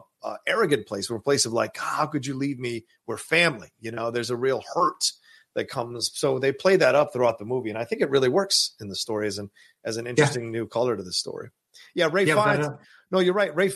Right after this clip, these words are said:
Speaker 1: actually, uh, Ray Fiennes plays Ramses. He's the dad.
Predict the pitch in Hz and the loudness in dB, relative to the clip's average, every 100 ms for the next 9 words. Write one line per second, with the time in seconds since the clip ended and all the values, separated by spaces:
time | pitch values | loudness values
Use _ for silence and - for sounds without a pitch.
0 | - 170 - 170 160 156 151 139 165 220 | 0 0 2 0 2 4 4 2 0 2
1 | - 202 226 202 - - 151 143 113 110 | 2 4 4 2 0 4 4 4 0 2
2 | 123 123 113 117 127 - - - _ 151 | 2 2 0 -2 0 0 0 -4 _ -2
3 | 165 127 98 131 135 101 113 | 0 -2 2 4 4 2 -2